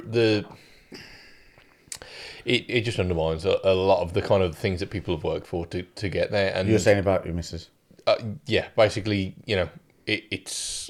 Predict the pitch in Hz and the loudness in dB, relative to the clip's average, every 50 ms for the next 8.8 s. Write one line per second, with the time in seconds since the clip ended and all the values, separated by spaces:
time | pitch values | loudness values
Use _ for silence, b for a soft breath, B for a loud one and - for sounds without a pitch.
0 | - - - 110 - - 127 131 123 143 131 - - 123 107 - 120 107 101 98 | -4 -2 0 0 2 4 4 8 10 10 8 8 6 2 4 6 6 6 6 2
1 | - - 113 101 - - 104 92 90 90 - - 90 87 90 - 95 92 101 - | 0 0 -2 -2 2 4 4 4 4 2 0 0 2 2 2 2 0 0 0 -2
2 | - - 101 92 - - - 87 - - - 92 82 - - 90 78 73 76 - | -2 0 0 0 0 0 -6 -10 -8 -2 0 0 0 0 -2 -4 -2 -2 -6 -6
3 | - - 80 76 - - 71 71 80 80 80 78 - 73 73 - 80 78 139 117 | -4 -4 -4 -4 -4 -8 -8 -6 -4 -4 -6 -6 -6 -4 -4 -4 6 6 6 6
4 | - 117 113 104 101 98 98 95 117 104 - - 98 95 - - 90 - 92 87 | 6 4 4 4 6 4 4 4 2 0 2 2 0 0 0 -4 -4 -4 -8 -10
5 | - 85 85 85 - - 95 87 - b b b b b b b b - 110 101 | -10 -8 -10 -10 -10 -10 -10 -12 -12 b b b b b b b b -4 0 2
6 | 95 92 90 - 139 143 - 156 170 160 143 139 117 107 113 107 104 107 123 147 | 4 4 6 6 6 8 8 8 8 8 6 4 4 4 6 8 8 8 8 8
7 | 151 131 - - 131 110 98 87 - 101 90 87 87 87 - b b b b b | 6 6 6 6 6 6 6 6 4 2 4 4 4 4 2 b b b b b
8 | b b b b b _ - 117 110 107 101 92 - - - | b b b b b _ 2 2 4 4 2 0 -4 -8 -10